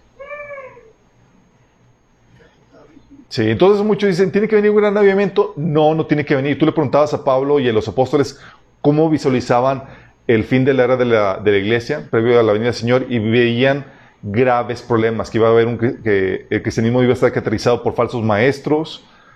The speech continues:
que iban a estar infiltrados, que iban a introducir herejías de demonio-, eh, doctrinas de demonios, que iba a haber un, iba a ser un sistema cristiano, eh, falso, que iba a perseguir a los verdaderos creyentes, y compuesto por cristianos no regenerados,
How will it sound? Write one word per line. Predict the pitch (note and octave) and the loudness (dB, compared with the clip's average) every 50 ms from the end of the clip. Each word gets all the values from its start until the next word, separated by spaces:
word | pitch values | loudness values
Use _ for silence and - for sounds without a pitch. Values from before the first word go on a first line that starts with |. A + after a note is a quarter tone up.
| _ _ | _ _
que | - A#2+ | 0 2
iban | A2+ A2+ A2+ A#2 | 2 2 2 2
a | A#2 | 0
estar | A2 B2+ A#2 | 2 2 2
infiltrados, | A2+ A2+ A2+ A2 G2 F2 - A#2+ A#2 A#2 C3 C3 | 2 0 -2 -4 -4 -2 0 0 0 0 -2 -4
que | - A#2 | -4 -2
iban | A#2 A#2 | -2 0
a | |
introducir | A#2 A2+ - G#2+ G2+ - A#2+ A#2 | 0 0 -2 -2 0 2 2 2
herejías | A#2 G#2+ G#2 - A2 A2 A2+ A2+ A2 | 2 0 0 -2 0 0 0 0 0
de | A2+ G#2+ | 0 0
demonio-, | G2 G2 G2 G2+ G#2 A2+ A#2 B2 A#2 - | 2 2 0 0 0 0 -2 -4 -6 -4
eh, | - G#2+ G2 F#2+ F#2+ F#2+ G2 | -2 0 2 2 2 0 0
doctrinas | F#2+ G2+ F#2 - A#2 A2+ A2 | -2 -4 -4 -2 -2 -2 0
de | G2+ G#2 | 0 0
demonios, | G2 F#2+ G2 G#2+ A2+ B2+ C3+ D3 D#3 - - _ - - - _ | 0 -2 -2 -2 -2 -2 -4 -6 -10 -14 -18 _ -20 -20 -16 _
que | - B2+ | 0 2
iba | B2 | 2
a | A#2 | 2
haber | A#2 A#2 A#2 | 2 2 0
un, | B2 C#3 - - - | -4 -8 -8 -6 -4
iba | A#2+ A2+ G2+ A2 A2 | -2 0 2 2 2
a | A2+ | 0
ser | A2 - B2 A2+ | -2 -2 -2 -2
un | A#2+ A#2+ A2+ | -2 -2 -4
sistema | A2+ A#2 G#2+ - A#2+ A#2 A#2+ B2+ - - - - - - - | -4 -6 -4 -2 0 0 0 0 -2 -6 -16 -20 -20 -10 -4
cristiano, | - C3 B2 - C3+ A#2+ A2+ A#2+ B2 A#2+ - - - _ _ _ - | -4 -2 0 0 0 0 0 -2 -6 -8 -10 -18 -20 _ _ _ -2
eh, | - A2+ G#2 G2 G2 G2 F#2+ F#2 F#2 F2+ - - - - | 0 2 4 4 4 4 2 2 0 0 -2 -4 -8 -8
falso, | - - C3 A#2+ A2 - B2+ | -4 -2 -2 -2 -4 -6 -4
que | - A#2+ | 0 0
iba | B2 | 0
a | A#2+ | 0
perseguir | - G#2+ G2+ A2 A2 A2+ | 0 -2 0 2 2 2
a | A#2+ | 2
los | A#2 G#2+ | 2 0
verdaderos | G#2+ F#2+ G#2+ A2 - | 0 0 0 0 -2
creyentes, | - A#2+ A2+ G2 G2+ A#2 A#2 A#2 A2+ A#2 A#2+ A2 - - - - - _ _ _ _ _ _ _ _ - | -2 -4 -2 0 0 0 -2 -2 -4 -6 -6 -8 -8 -10 -16 -20 -20 _ _ _ _ _ _ _ _ 0
y | C#3 B2+ B2+ C3 C#3 C#3 C3+ | 2 4 4 4 2 0 0
compuesto | - C3 A2+ - B2+ A2+ - C#3 A2 | -2 -2 0 0 -2 -2 -2 -4 -4
por | - A#2 | -4 -4
cristianos | - A2 - - B2 B2 B2 A#2+ G#2+ | -4 -6 -6 -4 -4 -4 -4 -2 0
no | B2 C3 B2+ | 2 2 2
regenerados, | C#3 D3 - B2 A2+ A2+ A2 A#2 A#2+ B2 A#2 G#2 - - - | 2 2 -2 -2 -2 -2 0 0 -2 -2 -4 -6 -10 -14 -20